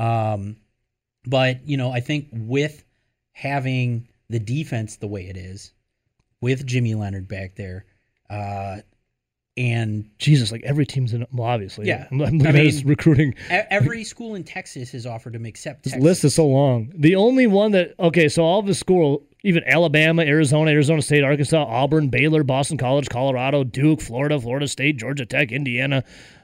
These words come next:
Speaker 2: uh, Michigan, Michigan State, Minnesota. The list goes on and on and on and on. Ohio
Speaker 1: Hugh
Speaker 2: State.
Speaker 1: Freeze at Liberty has offered him.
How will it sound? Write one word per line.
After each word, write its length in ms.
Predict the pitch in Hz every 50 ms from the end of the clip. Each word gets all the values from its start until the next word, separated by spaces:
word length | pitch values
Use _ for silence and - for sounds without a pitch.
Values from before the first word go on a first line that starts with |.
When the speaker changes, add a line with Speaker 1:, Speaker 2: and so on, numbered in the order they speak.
| _ - -
Speaker 2:
uh, 160 | 127 117 101
Michigan, 440 | 104 127 147 - 160 147 151 147 139
Michigan 320 | 131 139 127 156 143 147
State, 280 | 131 - - 135 151 156
Minnesota. 500 | 139 135 127 113 - - 139 143 147 147
The 80 | 131 127
list 200 | 143 165 151 -
goes 140 | 127 113 135
on 200 | 147 143 127 117
and 80 | 127
on 160 | 131 123 117 120
and 80 | 127
on 140 | 135 131 123
and 80 | 123 135
on. 100 | 123 117
Ohio 360 | 101 - 117 131 139 147 143
Speaker 1:
Hugh 40 | 139
Speaker 2:
State. 340 | - - 165 151 151 165 -
Speaker 1:
Freeze 380 | - 170 165 185 170 143 139
at 200 | 139 135 135 127
Liberty 360 | 131 135 147 151 123 110 110 104
has 100 | 104 110
offered 320 | 107 107 110 - - 117
him. 180 | 120 135 147